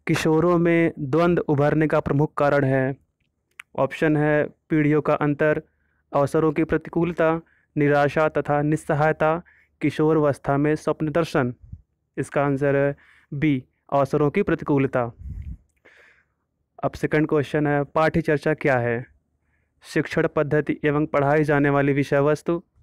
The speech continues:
सेकंड, विद्यालय, विद्यालय का संपूर्ण कार्यक्रम या मूल्यांकन प्रक्रिया, कक्षा में प्रयुक्त पाठ्य सामग्री। इसका आंसर अगर आपको पता है तो आप अपने माइंड में रिवाइंड, अ, रिवाइंड कीजिए।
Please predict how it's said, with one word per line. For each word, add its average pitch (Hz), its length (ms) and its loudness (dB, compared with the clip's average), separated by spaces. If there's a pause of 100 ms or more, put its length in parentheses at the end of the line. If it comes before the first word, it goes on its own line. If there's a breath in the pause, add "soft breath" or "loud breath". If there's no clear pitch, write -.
(280)
सेकंड, 139 340 -2 (300 soft breath)
विद्यालय, 143 640 2
विद्यालय 147 600 2
का 143 200 0
संपूर्ण 143 540 0
कार्यक्रम 151 640 0 (600 loud breath)
या 127 160 -2
मूल्यांकन 143 600 2
प्रक्रिया, 151 720 0 (440 soft breath)
कक्षा 160 360 0
में 175 140 0
प्रयुक्त 160 360 -2
पाठ्य 147 360 -2
सामग्री। 131 520 0 (600 soft breath)
इसका 151 340 -2 (240)
आंसर 147 300 2
अगर 143 260 2
आपको 139 220 0
पता 147 260 0
है 147 80 2
तो 143 120 -2
आप 135 120 2
अपने 143 160 0
माइंड 139 220 2
में 143 80 2
रिवाइंड, 139 340 2
अ, 135 240 2
रिवाइंड 135 320 2
कीजिए। 143 400 0